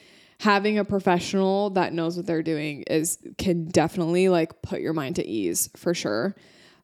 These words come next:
Um, so yeah, that, that's a great thing that you can do if you're feeling a little bit scared about taxes. Um, yeah, but for the most part, like, if you are just being honest and reporting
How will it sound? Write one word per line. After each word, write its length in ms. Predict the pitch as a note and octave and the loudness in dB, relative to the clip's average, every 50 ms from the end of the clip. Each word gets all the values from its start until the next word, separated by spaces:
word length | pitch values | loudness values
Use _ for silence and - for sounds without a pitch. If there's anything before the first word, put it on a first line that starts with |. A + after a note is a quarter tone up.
| _ - | _ -4
Um, 420 | F3 E3+ E3+ D#3+ D#3 D#3 D3 G#2 F2 | 0 0 0 0 0 -2 -4 -6 -4
so 800 | - - - F#3+ F3 E3 D#3+ D#3 D#3 D3+ D3+ D3+ - - - - | -4 0 0 2 2 2 2 2 2 0 0 -2 -4 -6 -8 -4
yeah, 320 | G3 F#3 E3+ C3 - F#2 | 0 2 2 2 2 0
that, 300 | F3 F#3 E3+ C3 A2 E3+ | 2 2 2 2 2 2
that's 260 | - D#3+ E3 - - | 4 4 4 4 4
a 340 | F#3 D#3 D3 C#3+ - - F3 F3 F#3 _ _ _ _ _ _ - | 4 4 4 4 0 -2 -4 -12 -18 _ _ _ _ _ _ -2
great 320 | - G3+ G#3 G#3 G3 D3+ - | 4 6 8 8 8 6 6
thing 180 | G#3 G3+ G3 | 6 6 6
that 80 | G3 D3+ | 6 6
you 100 | F3 F#3 | 6 6
can 160 | F3 F#3+ F3+ | 6 6 6
do 180 | E3+ F3 E3+ E3+ | 8 8 8 8
if 160 | F3 - - | 8 6 4
you're 80 | F3 | 0
feeling 340 | E3+ - - E3+ E3+ E3 E3 | 2 4 4 4 4 4 4
a 40 | E3 | 2
little 180 | D#3+ D#3+ D#3+ D3+ | 2 2 2 2
bit 120 | D3+ - | 2 2
scared 300 | - - - D#3+ D#3 D#3+ | 0 2 2 2 4 4
about 200 | E3 E3 D#3 D#3 | 4 2 2 0
taxes. 680 | - - E3 D#3 E3 - - - A3 A#3+ C#4 C#4+ C#4+ - - - - - - - - - - - _ _ - - | -2 -2 0 -2 -2 -2 0 0 2 4 4 2 0 -4 -8 -14 -20 -20 -20 -20 -20 -20 -20 -20 _ _ -2 0
Um, 400 | F#3 F#3 F3+ F3+ F3 F3 F#3 - - | 2 2 2 2 0 -2 -4 -4 -2
yeah, 200 | B3 A#3 F#3+ E3 | 0 2 2 2
but 200 | F3 F#3+ F#3 - | 0 0 -2 -2
for 140 | - A3 A#3+ | 0 -2 0
the 60 | D4 | 0
most 280 | C#4+ F#3+ C#3+ - - | 0 -2 -2 -4 -6
part, 240 | - G#3+ A#3 B3+ B3+ | -4 -2 0 0 2
like, 180 | A#3+ A3+ A3 - | 2 0 2 2
if 160 | G3+ F#3+ - | 0 -2 -2
you 240 | F3+ F3 F#3 F3+ F#3 | -4 0 2 2 4
are 100 | G3+ G#3 | 2 2
just 220 | G#3 A3+ A#3 - | 0 -2 -2 2
being 180 | G#3+ G#3 G3 G3 | 4 4 4 2
honest 680 | G#2+ - E3+ E3 E3+ F3 G#3+ B3 B3+ - - - - - - | 0 -2 -2 0 0 2 0 0 0 -2 -4 -6 -6 -6 -2
and 640 | - F#3 F#3+ F3+ F3+ F3 F3 E3+ E3+ E3 E3+ F3 - - _ - | 2 4 4 4 4 4 4 2 0 0 -4 -4 -6 -12 _ -4
reporting 800 | F3+ F3+ F3 - - - F#3 E3+ E3+ F3+ F#3+ G#3 G#3+ G#3+ G#3+ | -2 -2 -2 -2 -2 -2 0 0 2 4 4 6 4 4 2